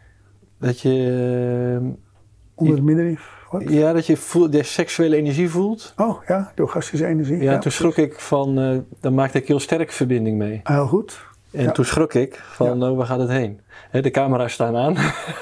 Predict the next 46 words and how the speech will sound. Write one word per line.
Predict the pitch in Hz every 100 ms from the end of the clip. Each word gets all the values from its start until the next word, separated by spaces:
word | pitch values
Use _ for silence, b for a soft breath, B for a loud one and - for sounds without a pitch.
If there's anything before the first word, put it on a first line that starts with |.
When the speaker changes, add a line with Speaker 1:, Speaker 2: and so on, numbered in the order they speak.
| - -
Speaker 2:
Oh, | 190 226 247 247 226
ja, | 202 214
je | 196
dacht | 185 214
dat | 190
ik | 175
misschien | 180 - 202 170
zou | 185
zeggen, | 196 170
we | 185
gaan | 175 165
nu | 175 202 196
een |
seks- | - 190 -
Speaker 1:
Nee, | 151 165
nee, | 185 180
nee, | 170 175
nee, | 175 175
nee. | 170 165
Speaker 2:
Oh, | 180 190
ja, | 196
nou, | 165
je | 156
Speaker 1:
Maar | 160
Speaker 2:
schrok | 190
in | 175
Speaker 1:
meer | 156
Speaker 2:
ieder | 135
geval. | 151 160
Ja, |
oké, | 151 - 147
ja. | 143 - -
Speaker 1:
alsof | 143 143
alles | 165 170 139
ook | 160
ging | - 170
ontspannen | 165 131 - 220 196 160 180
en, | - 156 151 143 b b b b b -
ehm, | 135 131 135 135 135 135 139 - _ - _ _ _ _ _ -
ik | - 135
verkrampte | - 151 - 185 220 214 185
in | 165
controle. | - 156 175 175 123 101 - _
Speaker 2:
Oké. | - -
Speaker 1:
Eventjes. | 135 123 123 104
Speaker 2:
Ja, | 90